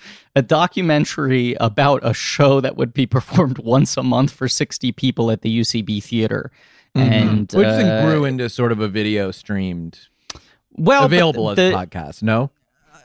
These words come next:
Speaker 1: Uh, sure, sure, sure. But, uh, the, uh,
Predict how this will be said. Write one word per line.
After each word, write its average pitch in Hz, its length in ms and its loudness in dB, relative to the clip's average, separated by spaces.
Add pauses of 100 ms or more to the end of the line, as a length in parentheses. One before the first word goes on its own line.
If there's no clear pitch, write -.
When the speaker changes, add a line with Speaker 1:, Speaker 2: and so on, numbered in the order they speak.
(100)
Speaker 1:
Uh, 208 80 -4
sure, 170 480 0
sure, 143 460 0
sure. 135 380 0
But, 120 520 0
uh, 120 260 2 (100)
the, 127 440 -2
uh, - 20 -4